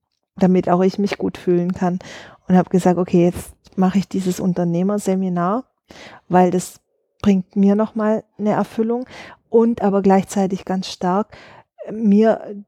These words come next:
die Fähigkeit, ähm, das Unternehmen auch weiter abzugeben, weil jetzt muss ich mit einem Baby, das kommt, muss ich abgeben, muss ich anderen zutrauen, ähm,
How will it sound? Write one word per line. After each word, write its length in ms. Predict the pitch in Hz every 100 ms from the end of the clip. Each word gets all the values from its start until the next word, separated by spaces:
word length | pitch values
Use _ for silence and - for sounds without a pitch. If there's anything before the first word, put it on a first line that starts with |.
| -
die 200 | 202 202
Fähigkeit, 760 | - 190 208 - 208 202 208 -
ähm, 360 | 220 196 185 180 - _ _ _ _ _ _
das 180 | - -
Unternehmen 600 | 247 196 196 185 185 185
auch 180 | - -
weiter 300 | 180 180 180
abzugeben, 580 | 175 _ - 214 185 175
weil 100 | 165
jetzt 180 | 180 185
muss 200 | 214 226
ich 220 | 165 -
mit 160 | 190 -
einem 220 | 185 180 311
Baby, 300 | 233 196 208
das 180 | 196 190
kommt, 260 | - 202 190
muss 220 | 214 214
ich 180 | 226 -
abgeben, 560 | 185 - 202 202 226 - - - -
muss 220 | 214 214
ich 160 | 226 -
anderen 400 | 202 202 196 185
zutrauen, 720 | - 233 - 214 208 220 226 - - _ _ _ _ _ _ _ _ -
ähm, 380 | 202 185 185